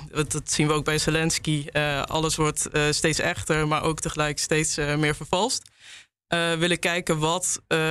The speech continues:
het exact kopiëren van een kunstwerk eigenlijk betekent voor het originele kunstwerk. Ehm,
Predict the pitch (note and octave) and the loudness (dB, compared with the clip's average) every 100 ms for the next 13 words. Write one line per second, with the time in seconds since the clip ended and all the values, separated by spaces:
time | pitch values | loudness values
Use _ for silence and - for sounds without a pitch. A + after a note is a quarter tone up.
0 | - D#3+ D3+ E3+ - E3+ F3 F3 D#3+ D#3 | 0 -2 0 -2 2 0 2 0 0 2
1 | D#3 D#3 D3+ D3 D#3+ D#3 D3+ D3 D3+ D#3 | 0 0 -2 -2 0 0 0 0 -2 0
2 | D3 C#3 D3+ - D#3 D#3+ D3+ D3 D3 D3 | -2 0 -2 2 0 0 0 0 0 0
3 | D3 D3 D3+ D3 - F#3+ G3+ G#3+ A3 B3 | 2 2 2 0 0 0 2 2 2 -2
4 | - _ _ _ _ _ - D#3 D#3 D3+ | -8 _ _ _ _ _ -4 -2 0 0
5 | C#3 | -2